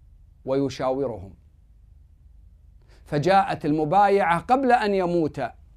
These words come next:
معاوية بن أبي سفيان رضي الله عنه وأرضاه،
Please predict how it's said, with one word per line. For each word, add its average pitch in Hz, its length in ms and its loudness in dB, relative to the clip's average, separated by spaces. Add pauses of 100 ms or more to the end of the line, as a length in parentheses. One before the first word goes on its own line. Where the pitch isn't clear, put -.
(880)
معاوية 135 360 0
بن 127 120 -6
أبي 120 140 -8
سفيان 117 340 -8
رضي 110 260 -12
الله 101 260 -18
عنه 95 100 -20
وأرضاه، 85 140 -20